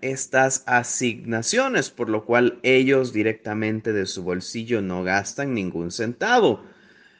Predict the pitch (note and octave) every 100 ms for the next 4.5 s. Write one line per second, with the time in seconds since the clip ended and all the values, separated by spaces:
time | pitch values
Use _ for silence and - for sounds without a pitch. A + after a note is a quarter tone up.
0 | _ - D#3+ D#3 D3+ - - C#4+ B3+ F3+
1 | F3 F#3+ F#3+ F3 D3+ C#3+ D#3 C#3+ - A#2+
2 | B2 B2+ B2+ B2+ A2+ A#2 G2+ A2 A#2 A#2
3 | - A#2 A2 - - G#2+ F#2+ F#2+ A2 A2+
4 | A2 G#2 G#2 G#2